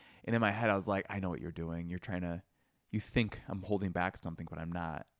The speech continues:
And so I just sat there and stared at him. And then after, like, three minutes,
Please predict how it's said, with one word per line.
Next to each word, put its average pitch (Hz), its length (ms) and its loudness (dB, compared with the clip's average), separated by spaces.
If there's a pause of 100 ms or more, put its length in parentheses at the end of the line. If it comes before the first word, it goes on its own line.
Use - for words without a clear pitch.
And 95 180 -4
so 90 120 -2
I 92 100 2
just 92 220 -4
sat 90 220 2
there 92 120 2
and 90 120 0
stared 87 220 0
at - 80 -2
him. 90 300 -2 (120)
And 98 80 -4
then 98 80 2
after, 95 160 -2
like, 95 160 0 (100)
three 95 200 -2
minutes, 92 480 -2